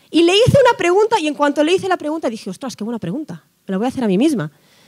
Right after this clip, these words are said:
La pregunta es, "¿Quién serías tú si el pecado nunca hubiese entrado en el mundo?". ¿Quién serías?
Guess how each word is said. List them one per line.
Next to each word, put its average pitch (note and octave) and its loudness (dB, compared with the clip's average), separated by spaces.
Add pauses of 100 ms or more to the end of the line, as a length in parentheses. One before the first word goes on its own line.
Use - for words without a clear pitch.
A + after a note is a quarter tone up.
(1300)
La E4+ 2
pregunta F#4+ 2
es, D#4+ 0
"¿Quién G4 2 (200)
serías G4 0
tú G#3 -4 (600)
si - 0
el D#4 0
pecado F#4 -2
nunca E4+ -2
hubiese C4+ -8
entrado G#3+ -6
en G#3 -4
el F#3+ -4
mundo?". D#3 -12 (2000)
¿Quién F#4+ 2
serías? B3+ -2